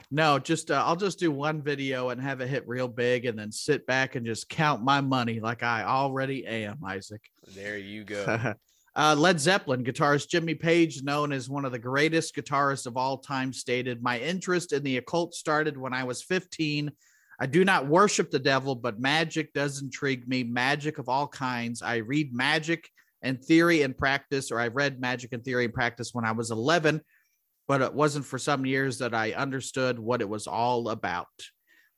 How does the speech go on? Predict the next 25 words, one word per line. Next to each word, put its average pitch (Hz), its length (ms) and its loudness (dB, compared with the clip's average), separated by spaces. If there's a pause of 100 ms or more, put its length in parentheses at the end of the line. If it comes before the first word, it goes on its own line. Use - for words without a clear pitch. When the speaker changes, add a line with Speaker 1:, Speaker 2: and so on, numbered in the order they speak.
(140)
Speaker 1:
Uh, 110 340 -2
and 101 100 -4
he 110 80 0
was 117 160 -2
also, 127 420 4
like, 113 280 -2
a, 107 280 0
uh, 90 220 -6 (720)
had 127 240 2
a 110 200 -2 (260)
real 139 280 2
big 131 220 2
interest 127 440 0
in 117 220 -4
Aleister 131 560 0
Crowley 151 760 2 (540)
and, 120 340 0
uh, 110 180 -2
the 117 120 -6
motto, 123 360 0
"Do 120 240 -4
what 123 180 0
thou 117 220 2
Speaker 2:
Mm-hmm. 113 80 -4
Speaker 1:
wilt." 170 340 2